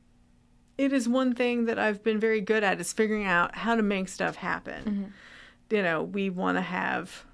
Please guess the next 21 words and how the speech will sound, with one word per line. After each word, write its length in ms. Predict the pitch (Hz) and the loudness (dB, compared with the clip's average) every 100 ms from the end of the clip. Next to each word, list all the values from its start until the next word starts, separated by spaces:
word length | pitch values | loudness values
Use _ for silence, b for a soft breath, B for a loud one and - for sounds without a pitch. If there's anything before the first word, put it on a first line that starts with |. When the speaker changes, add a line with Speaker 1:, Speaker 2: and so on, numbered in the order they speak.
| _ - - _ b b _ | _ -20 -20 _ b b _
Speaker 1:
twenty 400 | - 190 170 190 | -14 -10 -6 -4
solo 420 | 196 185 185 202 | -2 -2 0 0
shows 420 | 208 214 226 240 226 | -2 0 0 0 -4
and 160 | 156 | -6
three 200 | - 185 | -6 -6
group 260 | 196 180 196 | -4 -4 -2
shows 320 | 220 226 240 | 0 0 -2
happen 400 | 196 185 214 214 | -2 -4 -2 -2
in 160 | 202 185 | -2 -2
the 80 | 202 | -2
Loudon 300 | 190 220 226 | -2 0 0
House 380 | 233 262 269 | 0 0 0
every 300 | 269 254 269 | -2 -2 0
year. 420 | 262 277 302 320 330 | 0 0 0 -2 -2
Speaker 2:
Yep. 160 | 214 - | -4 -4
Speaker 1:
How 200 | - 214 | -2 -2
do 60 | |
we 80 | 208 | -2
do 160 | 196 156 | -6 -8
that? 260 | - 65 - - _ | -10 -14 -18 -20 _
Speaker 2:
Mm. 200 | 240 220 | 0 0